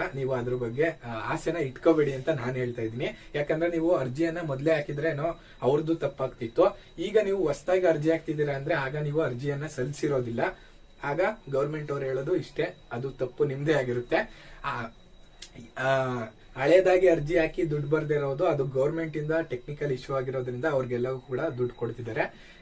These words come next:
ಇರ್ಲಿ, ನೀವೇನಾದ್ರು ಇನ್ನೂ ಅರ್ಜಿ ಹಾಕಿಲ್ಲ ಅಂದ್ರೆ ದಯವಿಟ್ಟು ನಿಮ್ಮ ಹತ್ತಿರದ ಗ್ರಾಮವನ್ನು ಅಥವಾ ಮಾಮೂಲಿ, ಆ, ಇಲ್ಲಿನ, ಆ,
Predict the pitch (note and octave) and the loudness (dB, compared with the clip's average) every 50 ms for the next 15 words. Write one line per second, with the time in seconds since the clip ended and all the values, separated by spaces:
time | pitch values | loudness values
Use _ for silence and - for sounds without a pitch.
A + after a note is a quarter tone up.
0 | - E3 E3+ E3+ D#3 D#3+ F3+ - - D3 D#3 D3+ D3+ D#3 E3 E3+ E3 E3 E3+ D#3 | 2 4 4 4 6 4 2 2 0 -4 0 2 2 2 4 4 4 4 4 2
1 | C#3+ - - D3+ D3+ D#3+ E3+ F3+ F#3+ G#3+ G#3+ F#3+ E3+ D3+ E3 E3+ D#3+ D#3 - D#3 | 2 0 -8 -10 -8 -6 -6 -2 2 4 6 6 6 6 4 4 4 2 0 -4
2 | C#3+ C#3+ D3 E3 E3 D3 C3 C3 C#3+ D3 E3 D#3+ - - F3 F3+ F3+ - C#3+ C#3+ | -4 -2 0 -2 0 2 2 0 2 2 0 0 2 0 0 0 0 -4 -8 -6
3 | C#3 C#3 C3+ B2 - - - D3 D3+ D3+ D3 D3 C#3+ C#3 B2+ B2 C3 C#3 C#3+ C#3+ | -6 -6 -8 -8 -10 -8 -4 -2 -2 0 0 -2 -2 -2 -4 -6 -6 -6 -6 -6
4 | C#3+ C#3 C#3 C#3+ C#3+ C#3 C3+ - C#3 C3+ C#3 C#3 C#3 C3+ - - - - - - | -4 -4 -4 -4 -4 -6 -6 -6 -6 -6 -6 -6 -8 -10 -12 -20 -20 -20 -18 -12
5 | - B2 C3 C#3 D3 D3 C#3 C3+ B2+ B2 A#2 - A#2+ A#2 A2+ A2+ A2 A2+ A#2+ C3 | -8 -6 -4 -4 -2 -2 0 0 0 -2 -2 -6 -6 -6 -4 -4 -2 -2 -4 -2
6 | D3+ D#3 D#3 D3 C3+ A#2+ A#2 B2 - - - - - - - A#2+ A2+ | 0 0 0 0 0 -4 -6 -6 -8 -14 -20 -20 -20 -16 -12 -10 -8